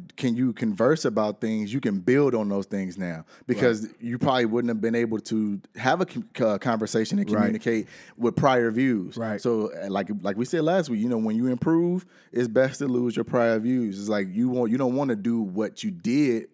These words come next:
Speaker 1: to where you were at. You wanna do more to where you can go
Speaker 2: Yeah.
Speaker 1: to see what you can do.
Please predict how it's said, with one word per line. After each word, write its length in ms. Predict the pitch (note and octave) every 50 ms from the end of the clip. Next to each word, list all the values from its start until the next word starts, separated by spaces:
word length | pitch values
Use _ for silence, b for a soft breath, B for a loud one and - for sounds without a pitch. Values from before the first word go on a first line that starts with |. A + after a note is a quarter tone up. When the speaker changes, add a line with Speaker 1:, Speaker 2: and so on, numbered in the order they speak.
| _ _ -
Speaker 1:
to 80 | -
where 160 | G#2 G2+ G#2+ G2+
you 160 | F#2+ G2+ G2
were 100 | F#2+ F#2
at. 240 | F#2 G2+ A2+ A2+ -
You 120 | - A#2 C#3
wanna 180 | C3+ A#2 G#2+
do 220 | G2 F#2 G#2 A#2 A2+
more 280 | A2 G#2 A#2 C3+ C3+ A#2+
to 60 | A2+
where 120 | G#2 G#2+ G#2+
you 120 | A2 A2+ A2
can 220 | - A2+ A2 G2+
go 200 | F#2+ C3 E3 -
Speaker 2:
Yeah. 180 | G#2+ G#2 G2 F#2 - b b b b
Speaker 1:
to 100 | - G#2+
see 240 | - - B2 B2 A#2+
what 240 | A#2 A#2 A#2 -
you 80 | - A#2+
can 160 | - B2 A#2
do. 260 | A#2+ F#3 E3+ A2+ E2